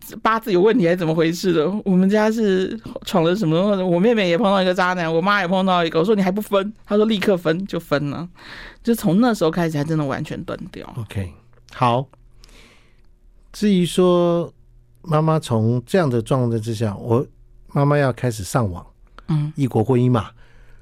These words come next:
Speaker 2: 学语言。
Speaker 1: 嗯。
Speaker 2: 她主要学英文嘛，哈。
Speaker 1: 对，对，对。
Speaker 2: 啊，来，来，来，来。
Speaker 1: <laughs> 好害怕啊，学弟，其他语言我可能会受不了。
Speaker 2: <laughs> 来，来，来，来，来，来，我们先讲语言这件事情哈。我们先到最后的那个，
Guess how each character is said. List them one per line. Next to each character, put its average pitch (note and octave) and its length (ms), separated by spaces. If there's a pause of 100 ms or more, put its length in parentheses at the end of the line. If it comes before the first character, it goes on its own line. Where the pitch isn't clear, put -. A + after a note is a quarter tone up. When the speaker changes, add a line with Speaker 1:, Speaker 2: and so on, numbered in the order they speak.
(160)
Speaker 2:
学 A#2+ 560 (480)
语 A2 200
言。 G#2+ 340 (140)
Speaker 1:
嗯。 C#3+ 280 (460)
Speaker 2:
她 D#3 180
主 B2 180
要 B2+ 100
学 A#2 220
英 C3 200
文 G2 140
嘛， F2 120
哈。 E2+ 240 (360)
Speaker 1:
对， D3+ 180
对， C#3 180
对。 A#2 160
Speaker 2:
啊， A2+ 220
来， A#2 240
来， A#2+ 160
来， A2 140
来。 G2+ 80
Speaker 1:
<laughs> - 0
好 G2+ 120
害 E3+ 160
怕 E3 200
啊， D3+ 60
学 D#3 160
弟， D#3+ 280
其 - 120
他 F3+ 140
语 F3+ 140
言 D3 160
我 E3 80
可 D#3+ 100
能 D3 80
会 D#3+ 80
受 D#3+ 180
不 D#3+ 100
了。 C3+ 160
Speaker 2:
<laughs> C3+ 200
来， D3 1300
来， - 0
来， A#2+ 140
来， G#2+ 140
来， G2 160
来， G2 320 (240)
我 C3+ 120
们 F#3+ 100
先 C4+ 180
讲 D3+ 220
语 G#2 160
言 F#2+ 180
这 A#2 120
件 G#2 180
事 F#2+ 180
情 F2+ 200
哈。 - 280 (520)
我 A#2+ 100
们 C#3 100
先 F3+ 360
到 D#3+ 300
最 G3 300
后 A#2+ 220
的 G2+ 80
那 G2+ 60
个， G2 140